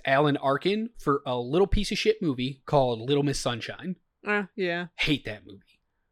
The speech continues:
Speaker 1: But that's okay. The winners, the, the awards they did win, were for Thelma Schoonmaker for film editing, uh, William Monahan won for adapted screenplay.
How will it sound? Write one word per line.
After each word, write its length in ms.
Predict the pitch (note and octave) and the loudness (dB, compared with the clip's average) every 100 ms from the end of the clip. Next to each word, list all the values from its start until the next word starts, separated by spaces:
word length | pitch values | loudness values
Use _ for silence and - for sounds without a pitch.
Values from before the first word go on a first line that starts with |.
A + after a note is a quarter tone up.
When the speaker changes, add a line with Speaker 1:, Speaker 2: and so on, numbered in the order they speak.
| _ _ _ _ _ - | _ _ _ _ _ 2
Speaker 1:
But 260 | D3 G#2+ - _ _ _ | 4 4 -4 _ _ _
that's 180 | A3+ - | -2 0
okay. 260 | F#3 - - _ _ _ _ _ _ | 0 -4 -8 _ _ _ _ _ _
The 80 | D3 | -4
winners, 880 | C3+ C#3 G#3+ C#4+ A#2 C3+ - - - _ _ _ | -2 0 2 2 0 -6 -8 -10 -14 _ _ _
the, 120 | - - - | -20 -14 -12
the 160 | A2 - _ _ | -12 -14 _ _
awards 380 | C#3 B2 D#3 D#3 | -6 0 0 2
they 100 | D3+ | -2
did 220 | D3 G3 | 2 2
win, 340 | D#3 A2 C3 E3 _ | 2 -4 -6 -10 _
were 260 | C#3+ C#3 C3 | 0 2 2
for 380 | C3+ A#2+ A#2+ - - | -2 -2 -4 -8 -2
Thelma 380 | D#3+ D#3+ G3+ A3 | 2 4 4 2
Schoonmaker 760 | G#3 - D#3+ F3 G#3 A3 B3+ C#4+ _ _ _ | 0 -2 0 0 -2 -2 -4 -6 _ _ _
for 160 | - D#3 | -4 -4
film 320 | - C#3+ F3 | 0 0 2
editing, 360 | B2 G#2+ B2 - _ _ _ _ - | -2 -4 -8 -10 _ _ _ _ 4
uh, 300 | C3 B2+ B2 | 6 8 4
William 440 | C#3 E3+ G3 F#3 D#3+ | 4 4 4 2 0
Monahan 640 | D#3 E3+ D#3 G3 G#3+ G#3 | 0 0 -2 -2 -2 -2
won 320 | C#3+ C#3+ F3 G3 | 0 0 0 -2
for 360 | - C#3+ C#3 | 0 2 2
adapted 460 | C3 C3 B2 D3 D3 | 0 -2 -2 -2 -6
screenplay. 540 | - B2+ A#2 A#2 C3 | -6 -8 -2 0 0